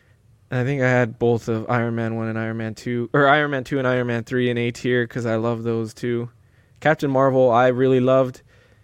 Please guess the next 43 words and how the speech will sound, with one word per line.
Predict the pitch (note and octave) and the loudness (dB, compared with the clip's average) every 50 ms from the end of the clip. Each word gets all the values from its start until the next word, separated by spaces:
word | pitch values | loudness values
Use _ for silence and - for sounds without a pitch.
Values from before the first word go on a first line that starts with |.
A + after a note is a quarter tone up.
| _ _ _ - | _ _ _ -4
I'm | - D3+ | 0 0
not | D#3 D#3 | 2 2
gonna | C#3+ C3+ B2+ | 2 2 2
argue | A#2 C3 C#3 C#3 C3+ C3+ C3 | 4 4 4 4 2 2 2
with | C3+ C3+ C3 | 2 2 2
anybody | C3+ C3 C3 B2+ C3+ C3+ C3+ C3+ B2 | 2 2 2 2 2 4 4 2 0
<laughs> | |
saying | - - A2+ - E3 D3+ C#3+ | -2 -2 0 2 2 2 4
that | C#3+ C3+ B2 - | 2 2 2 2
it | B2+ D3 D3+ C#3 | 0 0 0 0
was | B2 D3 C#3 C3+ A#2 A#2+ | 2 2 0 0 0 0
good | C#3 D3 D3+ D3+ | 2 2 4 4
or | D3+ | 4
anything. | D3 C#3+ B2 A#2+ | 2 2 2 2
I | C3+ C3+ | 2 2
just, | C#3+ C3+ B2 - - | 2 0 -2 0 0
like, | B2+ B2 A2 - _ - | 0 0 0 -2 _ -12
something | - - E3+ E3 E3 D#3 C#3 A#2 | -4 -2 0 0 2 0 -2 -2
personal | - - C#3+ C#3+ - - C3 C3 C3 | -2 0 0 0 0 -2 -4 -4 -4
about | B2+ A#2+ B2 A#2+ A2+ - - | -2 0 0 0 0 -2 -4
the | - G#2 E2 - _ _ _ | -8 -10 -10 -12 _ _ _
character | - C3+ B2+ B2 A#2 - B2 B2 | 0 2 2 2 2 0 -4 -6
that | B2 G#2+ A2+ | -4 -4 -2
I | A2 A2 | -2 -2
loved. | A2 A2 G#2+ G2+ - - | -2 -2 -4 -4 -6 -6
Like, | G2+ G#2 G#2 G#2 - _ _ _ _ _ _ _ _ _ _ _ _ _ - - _ _ _ _ _ _ _ _ - | -6 -4 -4 -4 -6 _ _ _ _ _ _ _ _ _ _ _ _ _ -20 -20 _ _ _ _ _ _ _ _ 0
I | A2+ B2 | 2 2
didn't | C#3+ D3 C#3 C3+ C3 | 2 2 2 0 0
mind | C3 C3 C3 C3 C3 C3 B2+ B2 B2 | 2 2 2 4 2 2 0 0 -2
the | A#2 | 0
fact | - B2+ B2+ B2 A#2+ | 2 2 2 2 2
that | C3 B2 | 0 0
it | A#2+ | 0
was | A#2 A#2 A#2 | 0 -2 -2
a | B2 A2 | -2 -2
badass | A#2+ A#2 A#2 A#2 A#2 A2+ A2+ A#2 - | 0 2 2 2 2 2 0 -2 -4
female, | - B2+ A#2+ A#2+ A#2+ A#2+ A#2 A#2 A2+ | -6 -6 -4 -2 -2 -2 -2 -2 -2
and | D#2 A2 A#2 A#2 | -2 -4 -2 0
then | A#2+ A#2 A#2 A#2 A2+ | 0 0 0 -2 -2
the | A#2 A2+ | -2 0
No | A#2 A#2+ B2 B2+ B2 | 0 2 2 2 2
Doubt | B2 A#2+ A#2+ B2 B2+ A#2+ - _ - | 4 4 4 2 2 0 -4 _ -12
scene | - - B2+ B2+ B2+ B2+ B2+ B2+ | -8 -6 -4 -4 -4 -4 -6 -8